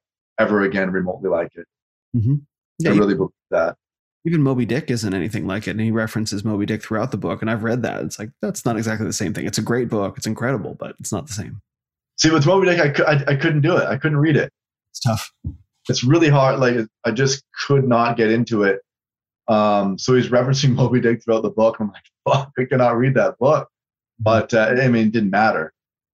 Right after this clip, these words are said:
Speaker 1: Um, you know, I would, you know, some people couldn't get through Blood Meridian, and I would understand why.
Speaker 2: Mm-hmm.
Speaker 1: But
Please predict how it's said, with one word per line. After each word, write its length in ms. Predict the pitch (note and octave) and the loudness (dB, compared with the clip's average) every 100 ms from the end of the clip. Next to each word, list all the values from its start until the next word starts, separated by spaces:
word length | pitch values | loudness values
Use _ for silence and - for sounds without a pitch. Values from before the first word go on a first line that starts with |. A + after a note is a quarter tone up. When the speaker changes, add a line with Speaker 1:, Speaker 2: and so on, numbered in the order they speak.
| - | -4
Speaker 1:
Um, 420 | G2 F#2+ F2 D#2 _ _ _ _ _ _ _ _ | -2 0 -4 -10 _ _ _ _ _ _ _ _
you 100 | G#2+ | 0
know, 80 | G2 | 2
I 140 | F#2 | 2
would, 160 | F#2+ F2+ _ _ _ _ _ | 0 -4 _ _ _ _ _
you 80 | F2+ | -18
know, 60 | E2 | -16
some 160 | - G2+ | -6 -2
people 220 | G#2+ G2+ | -2 -2
couldn't 200 | A2+ G#2+ | 0 0
get 160 | G2+ G2 | 0 0
through 140 | G#2 | -2
Blood 200 | F#2+ A#2+ | 0 0
Meridian, 480 | A#2 E2 D2+ C#2+ C#2+ _ _ _ _ | 0 -2 -4 -6 -10 _ _ _ _
and 80 | A2+ | 0
I 120 | A#2 | 2
would 320 | G#2+ G#2+ G#2+ - | 2 -2 -4 -2
understand 420 | A2 G#2+ A2+ G#2 | -2 0 0 2
why. 280 | G#2 B2+ D#2 - _ _ _ _ _ A2 | 2 2 -2 -8 _ _ _ _ _ -12
Speaker 2:
Mm-hmm. 140 | A#2+ | -6
Speaker 1:
But 260 | A#2 G2 | -2 -2